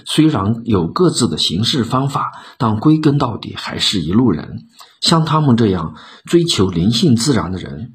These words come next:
根本无异于天下，是断然不会接受尧的禅让的。许攸死后，就站在岐山之巅。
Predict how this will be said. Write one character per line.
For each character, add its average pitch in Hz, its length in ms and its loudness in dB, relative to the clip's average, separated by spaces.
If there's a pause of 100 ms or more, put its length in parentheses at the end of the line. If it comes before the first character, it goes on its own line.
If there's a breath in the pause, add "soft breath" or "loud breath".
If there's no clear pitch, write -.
根 151 200 2
本 120 260 0
无 85 100 0
异 135 180 2
于 80 240 -4
天 135 280 -2
下， - 320 -2 (560 loud breath)
是 135 280 2
断 151 260 0
然 87 200 -2
不 98 100 -2
会 101 260 2
接 - 240 -8
受 104 220 0
尧 80 260 -6
的 107 100 -2
禅 131 320 0
让 113 200 0
的。 - 140 -14 (920 loud breath)
许 101 200 2
攸 123 180 4
死 92 200 -4
后， 85 300 -4 (180 loud breath)
就 120 180 2
站 120 200 0
在 95 200 -2
岐 104 280 2
山 127 300 0
之 113 140 -2
巅。 107 380 2